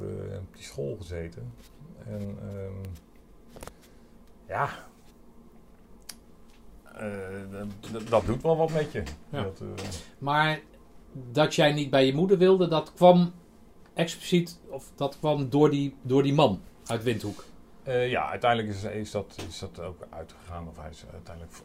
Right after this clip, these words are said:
Speaker 1: overleden of zoiets. Maar er was wel wat geknapt, want, ehm, ik voelde mij niet echt, eh, nou ja, mijn vader werd zo weggezet als, eh, die badjakker en met die zwarte. En hoe jong als ik was, ik vond het zo niet oké.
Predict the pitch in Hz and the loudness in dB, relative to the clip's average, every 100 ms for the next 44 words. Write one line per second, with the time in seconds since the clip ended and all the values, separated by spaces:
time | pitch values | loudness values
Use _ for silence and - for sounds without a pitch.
0 | 98 90 95 90 90 92 90 85 101 95 | -14 -10 -8 -6 -8 -10 -14 -14 -12 -14
1 | - 104 110 120 123 120 113 107 107 - | -10 -6 -2 0 0 0 0 0 -4 -6
2 | - - 151 151 - - 92 85 - 110 | -18 -12 -6 -6 -6 -12 -12 -12 -16 -14
3 | 101 101 104 104 101 92 85 - - 135 | -12 -12 -12 -14 -14 -14 -18 -20 -20 -20
4 | - - - - 120 107 143 120 107 101 | -20 -20 -20 -18 -16 -12 -10 -6 -6 -4
5 | 110 110 104 98 - - - - 110 110 | -6 -6 -10 -12 -14 -20 -20 -18 -18 -18
6 | - 131 127 123 - 135 113 147 151 113 | -12 -2 0 0 -2 -6 -2 0 0 -2
7 | 110 - 143 135 123 110 101 104 - - | -6 -6 -8 -6 -6 -8 -8 -10 -10 -10
8 | 98 - 98 98 101 - 117 - 98 - | -12 -12 -14 -14 -12 -6 -6 -4 -8 -6
9 | 98 98 101 95 104 107 98 85 104 110 | -8 -8 -10 -10 -8 -8 -10 -8 -6 -6
10 | 95 85 - - - - - - - - | -10 -16 -18 -20 -20 -20 -20 -20 -20 -20
11 | - - 117 90 95 104 113 98 92 92 | -20 -16 -14 -10 -4 -2 -2 -2 -6 -4
12 | 107 98 - 98 - 107 98 - 113 107 | -4 -4 -8 -16 -14 -12 -12 -10 -8 -6
13 | 113 113 - - 120 | -8 -10 -12 -8 -8